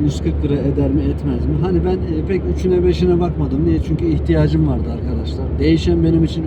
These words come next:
önemli değil. Boya olması benim için önemli değil. Hatta, e, benim için önemli olan motoru ve şasesi.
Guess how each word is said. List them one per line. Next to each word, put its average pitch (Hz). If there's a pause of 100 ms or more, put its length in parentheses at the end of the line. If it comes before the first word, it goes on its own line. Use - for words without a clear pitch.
önemli 143
değil. 139 (920)
Boya 151
olması 151 (100)
benim 147
için 147 (160)
önemli 139
değil. 127 (1120)
Hatta, 151
e, 123
benim 180
için 180 (140)
önemli 175
olan 165
motoru 160
ve 170
şasesi. 143